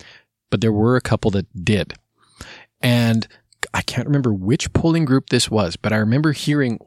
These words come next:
one of the main people behind it talking, and their methodology was not just to simply ask people what direction their own vote was going in or what direction,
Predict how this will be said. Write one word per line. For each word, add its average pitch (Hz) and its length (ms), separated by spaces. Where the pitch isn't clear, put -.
one 110 280
of 104 220
the 101 420
main 113 240
people 113 240
behind 98 340
it - 140
talking, 110 480
and 113 360
their 123 300
methodology 135 880
was 113 920
not 147 300
just - 220
to 302 60
simply 190 480
ask - 460
people 104 520
what 107 360
direction 117 640
their 107 320
own 123 260
vote 101 240
was 98 200
going 87 360
in 85 240
or 85 100
what 90 280
direction, 92 800